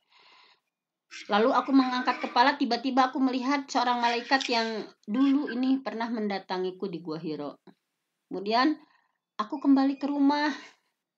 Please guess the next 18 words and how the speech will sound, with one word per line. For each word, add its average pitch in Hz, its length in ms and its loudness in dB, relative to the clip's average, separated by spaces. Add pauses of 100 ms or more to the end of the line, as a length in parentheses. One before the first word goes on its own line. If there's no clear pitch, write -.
(120)
dan 196 640 -6 (400)
langsung 208 440 -6
ya, 254 280 -2
eh, 208 160 -12
kepada 185 720 -4
istrinya 202 480 -6
Siti 190 480 -10
Khadijah, 208 720 -4 (640)
"Zammiluni, 240 840 -4
zammiluni, 180 920 -6
semi-, 208 320 -6
selimutilah 254 800 -2
aku, 269 480 -2
selimutilah 226 520 -4 (120)
aku." 233 320 -8 (1200)
Eh, 165 160 -6
maka 220 320 -2
turunlah, 208 520 0